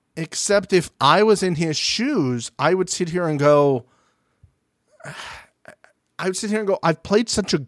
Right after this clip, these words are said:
good game. I've played almost a perfect game so far." And for me to lose it on, like, this weird, like, one-off little thing, and I get dragged in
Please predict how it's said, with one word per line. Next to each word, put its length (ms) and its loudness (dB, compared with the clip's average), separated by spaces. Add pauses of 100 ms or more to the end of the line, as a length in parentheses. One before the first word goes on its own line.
good 340 6
game. 420 -4 (480)
I've 200 0
played 460 2 (720)
almost 480 2
a 60 -2
perfect 420 0
game 280 0
so 220 -2
far." 380 -10 (400)
And 180 0
for 180 -2
me 280 0
to 120 -4
lose 440 0
it 180 -2
on, 200 2
like, 280 0
this 220 -2
weird, 580 0
like, 240 4
one-off 840 0 (160)
little 560 4 (320)
thing, 640 0
and 160 -2
I 100 0
get 220 -4
dragged 580 0
in 460 2